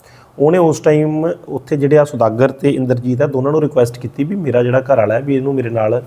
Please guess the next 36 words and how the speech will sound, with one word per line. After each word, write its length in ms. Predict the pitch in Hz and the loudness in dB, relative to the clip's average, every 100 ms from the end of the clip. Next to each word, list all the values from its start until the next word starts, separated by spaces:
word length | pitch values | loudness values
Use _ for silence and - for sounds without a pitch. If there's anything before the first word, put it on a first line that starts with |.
| - - - 127 | -12 -20 -10 0
ਜਾਣ 240 | 123 120 | 2 2
ਦਿੱਤਾ 160 | 117 135 | -2 0
ਜਾਵੇ, 220 | 131 156 | 0 2
ਇਹਦਾ 140 | 151 | 0
ਇਲਾਜ 400 | - 135 123 120 | 0 2 2 2
ਕਰਾਉਣਾ 280 | - 120 120 | -2 -2 -2
ਜ਼ਰੂਰੀ 340 | 120 113 110 | -4 -6 -6
ਹੈ 40 | 135 | -6
ਵੀ 60 | |
ਇਹਦੇ 80 | 151 | -8
ਸੱਟਾਂ 240 | 147 - 120 | -8 -4 -2
ਲੱਗੀਆਂ 280 | 101 101 | -2 -8
ਹੋਈਆਂ 200 | 92 92 | -8 -8
ਨੇ। 140 | 90 92 | -10 -10
ਕਾਫੀ 240 | - 120 143 | -2 0 0
ਰਿਕੁਐਸਟ 360 | 135 127 123 | 2 0 2
ਵਗੈਰਾ 240 | 135 131 135 | 2 2 2
ਕੀਤੀ 400 | 131 120 143 160 - - - _ - | -2 -10 -8 -10 -12 -20 -20 _ 2
ਤੇ 160 | 143 | 2
ਆਪਣਾ 260 | 143 147 139 | 2 0 0
ਉਹਨੇ 120 | 143 | 2
ਦੱਸਿਆ 280 | 127 120 143 | 0 0 0
ਵੀ 220 | 147 139 | 2 -2
ਅਸੀਂ 140 | 131 | -2
ਉਰੇ 80 | 143 | 0
ਲੋਕ-, 240 | 139 135 - - | 0 -2 -12 -6
ਲੋਕਲ 300 | 127 123 147 | -2 2 4
ਹੀ 60 | 139 | 4
ਲੇਬਰ 260 | 131 117 | 4 2
ਕਰਦੇ 260 | 120 120 123 | 0 0 0
ਹਾਂ, 80 | 147 | 2
ਮੈਂ 80 | 139 | 2
ਵਾਈਫ 280 | 110 107 | 2 0
ਹਾਂ, 80 | 135 | -4
ਸਾਰਾ 240 | 135 117 120 | 0 0 0
ਕੁਛ। 140 | 120 | -2